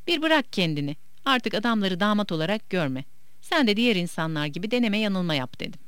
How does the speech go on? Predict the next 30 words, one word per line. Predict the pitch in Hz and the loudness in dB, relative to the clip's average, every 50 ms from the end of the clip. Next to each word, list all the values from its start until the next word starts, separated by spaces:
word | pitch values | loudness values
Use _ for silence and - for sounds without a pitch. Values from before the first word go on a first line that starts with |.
| - - - - - - - - - - - - - | -12 -12 -12 -12 -12 -12 -12 -12 -12 -12 -12 -14 -12
Zaten | - - 370 370 359 - 202 180 - | -6 -2 0 0 2 2 0 0 2
en | - 254 247 208 | 4 4 4 4
büyük | 180 165 - 208 | 2 0 -2 -4
hatam | 208 - - 175 151 147 143 139 | -6 -4 -2 -2 -2 -2 -2 -4
bu. | 156 135 - - - - - - | -4 -6 -8 -8 -12 -10 -6 -4
Adamlarla | 196 196 226 226 226 240 240 214 170 160 | -2 0 2 2 2 2 2 2 0 -2
kafamın | - 202 196 - 226 226 240 208 | -4 -4 -4 -2 0 0 0 -2
içinde | - - - - 160 156 170 180 | -4 -6 -4 -4 -4 -4 -4 -4
hemen | 214 262 240 208 190 202 170 | -2 -2 0 0 0 -2 0
düğün | 190 220 233 220 | 0 2 2 2
planları | 196 185 156 147 147 143 143 135 139 | 0 0 -2 -2 -2 -2 -2 -4 -4
yapıyorum. | 135 135 - - - 143 139 131 143 143 - - - - - - - - | -4 -6 -6 -8 -8 -8 -6 -6 -8 -10 -10 -12 -12 -14 -14 -14 -12 -10
Sonra | - - 311 269 233 175 202 220 | -6 0 0 2 2 2 0 0
onları | 208 220 214 185 185 214 196 | 0 0 0 0 0 0 0
boşuyorum. | 190 175 - - 165 151 143 135 151 185 - - - - - - - - | 0 -2 -2 -2 -2 -2 -2 -2 -4 -8 -8 -10 -12 -12 -14 -12 -8 -2
Yeri | - 233 247 240 190 | 2 2 2 2 2
geliyor | 170 175 160 170 190 208 | 0 0 0 0 -2 -2
tekrar | - - 208 - - 185 175 185 | -2 -2 -2 -2 -2 -4 -4 -4
çocuğumuz | - - 185 175 190 190 185 170 156 | -4 -4 -6 -4 -2 -4 -4 -4 -6
için | 143 - - 190 180 | -6 -6 -4 -4 -2
bir | 175 170 | 0 0
araya | 160 139 147 - 139 | 0 0 0 -2 -4
geliyoruz. | 131 135 139 135 139 139 143 175 202 - - - - - - | -4 -4 -6 -6 -4 -6 -6 -8 -8 -10 -12 -12 -12 -12 -10
Kafamın | - - 330 - 330 277 233 202 | -4 -4 -2 0 0 0 2 0
içinde | 226 - - 226 185 175 | 0 -2 -2 -2 0 0
milyonlarca | 190 208 202 240 233 226 233 247 226 190 220 | 0 0 0 0 0 2 2 0 0 -2 -4
senaryo | - - 214 202 190 180 175 156 143 | -4 -4 -4 -2 -2 -2 -2 -2 -2
üretiyorum. | 139 135 143 139 - - - 147 - 156 156 147 - - - - - - - - - - | -4 -4 -6 -6 -6 -6 -8 -8 -6 -6 -8 -10 -10 -12 -12 -12 -12 -12 -12 -12 -8 -4
Bunları | 294 320 330 330 | -2 0 2 2
yaparken | 320 277 233 - - 262 269 262 - - 160 208 | 2 2 2 2 0 0 0 0 0 0 0 -2